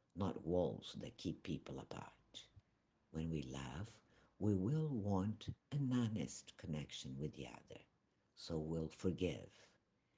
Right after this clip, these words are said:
Forgiveness is key, and if we don't conjugate this verb in our daily attitudes,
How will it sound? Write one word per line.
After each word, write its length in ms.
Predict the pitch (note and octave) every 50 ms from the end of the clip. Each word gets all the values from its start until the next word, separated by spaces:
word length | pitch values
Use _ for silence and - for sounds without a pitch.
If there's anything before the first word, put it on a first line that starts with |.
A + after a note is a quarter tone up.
| _ _ _ _ _ _ _ _ _
Forgiveness 600 | - C#3+ C#3 D3 E3 D#3 D#3+ D#3 D3 C3+ C3+ B2
is 200 | A#2+ A2+ - - -
key, 380 | - - A2 G2 E2 B1 G#1+ - - _ _ _ _ _ _
and 100 | - G2+
if 160 | B2+ B2+ - -
we 80 | C#3+
don't 300 | A#2 - D3+ D3+ D3 -
conjugate 520 | - D#3+ D#3 D3 - C3 A2+ B2+ A2+ G2+ G2+
this 180 | A#2 A2 -
verb 360 | - - F#2+ E2 C#2+ C2+ -
in 140 | D2+ D2 D#2
our 160 | D#2+ D#2+ D2+
daily 400 | D2 - E2+ F2+ F#2 F2 E2 D#2+
attitudes, 800 | E2+ E2 - - - - - - - - - - - - - -